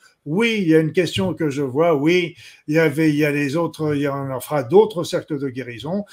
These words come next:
Et les cercles de guérison, euh, les anciens, on les retrouve sur, euh, moi, je, je les ai sur ma chaîne YouTube avec une playlist spéciale cercle de guérison.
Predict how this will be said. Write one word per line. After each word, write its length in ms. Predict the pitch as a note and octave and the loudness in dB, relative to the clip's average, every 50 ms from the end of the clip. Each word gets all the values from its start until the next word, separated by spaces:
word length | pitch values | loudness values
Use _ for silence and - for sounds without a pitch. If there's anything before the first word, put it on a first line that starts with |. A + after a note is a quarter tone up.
| - - _ _ | -20 -20 _ _
Et 80 | C#3 D3 | -6 -4
les 140 | D3 D3 C3 | -2 -2 -2
cercles 340 | - E3+ C#3 - - E3 | -2 -6 -6 -4 -4 -4
de 140 | D3 D3 D3 | -2 -2 -4
guérison, 720 | C3+ C#3 C3+ B2+ C3+ C3 A#2+ D#3 F3 F#3 F#3 F3+ F3 E3 D3+ | -4 -4 -4 -4 -6 -6 -4 -4 -4 -4 -4 -4 -4 -2 0
euh, 240 | D3 C#3+ C#3+ C#3 C3+ | 0 0 0 0 0
les 240 | C3 C#3 C3+ C3 D3+ | -2 -4 -4 -4 -6
anciens, 340 | C#3+ B2 - - G3+ G#3 | -6 -6 -4 -4 -2 -2
on 80 | G3+ E3+ | 0 0
les 120 | D3+ C#3 | -2 -2
retrouve 720 | C3 C3 C#3+ C#3 - - E3+ F#3+ F#3+ D#3+ D3 D3+ C#3 A#2+ - - - - - _ _ | -2 -4 -4 -6 -6 -2 0 0 0 2 0 -4 -4 -6 -8 -16 -20 -20 -20 _ _
sur, 460 | - - - - E3+ E3 E3 D#3 D#3+ | -10 -10 -8 -4 -4 -2 0 2 2
euh, 480 | D#3 D3+ D3 D3+ D3 D3 C#3+ C#3+ C3 B2+ C3 | 2 2 2 2 2 2 0 0 -2 -4 -8
moi, 200 | B2+ C#3+ D3+ D#3 | -6 -2 -2 -2
je, 240 | D3 D#3 D3+ D3 C3+ | 0 0 -2 -2 -2
je 140 | A#2 C#3 | -4 -4
les 200 | D3 D3+ C#3 C#3+ | -4 -2 -2 0
ai 160 | E3 E3+ E3 D3+ | 0 0 0 0
sur 240 | - - D#3+ D3 | 0 -2 -4 -4
ma 120 | C#3+ C#3+ C3 | -4 -4 -4
chaîne 300 | B2 - E3+ D3 C#3+ D3 | -4 -2 -4 -4 -4 -2
YouTube 560 | D3 D#3 D#3 D#3 D#3 - F3+ F#3 F#3 D#3+ C#3+ C#3 B2+ - _ - - - _ _ | 0 0 -2 -2 -2 -4 -2 -2 -2 -2 -2 -4 -6 -6 _ -20 -20 -20 _ _
avec 360 | C#3 C#3 C3+ D3 D#3 D3+ - | -10 -8 -4 -2 -4 -2 -2
une 140 | D#3 D#3 D3 | -4 -4 -4
playlist 580 | - - D#3 D#3+ D#3 E3+ F3 D#3 - - - C#3+ | -4 -4 -4 -2 -2 -4 -6 -10 -10 -10 -10 -12
spéciale 460 | - - - D3+ - - E3 D#3 C#3 | -10 -8 -8 -8 -4 -4 -4 -4 -4
cercle 380 | - - D3+ - _ - D3+ C3 | -6 -10 -12 -12 _ -6 -4 -4
de 100 | C#3 C#3 | -4 -6
guérison. 480 | B2 C3+ B2 C3+ D3 D#3 A#3 A#3+ G#3 | -6 -6 -6 -6 -4 -2 -2 -4 -4